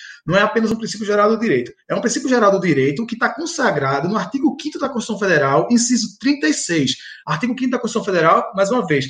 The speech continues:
é cláusula pétrea da Constituição. Nenhuma, um,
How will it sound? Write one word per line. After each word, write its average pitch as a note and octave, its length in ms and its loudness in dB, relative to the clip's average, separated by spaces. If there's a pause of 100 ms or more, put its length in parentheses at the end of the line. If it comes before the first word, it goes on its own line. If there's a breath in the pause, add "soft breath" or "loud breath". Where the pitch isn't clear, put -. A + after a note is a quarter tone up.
(220 loud breath)
é D#3+ 80 -2
cláusula A3+ 420 0 (100)
pétrea F#3 540 2
da A3 140 0
Constituição. F#3 840 -2 (340 loud breath)
Nenhuma, B3+ 360 4
um, A3+ 300 -4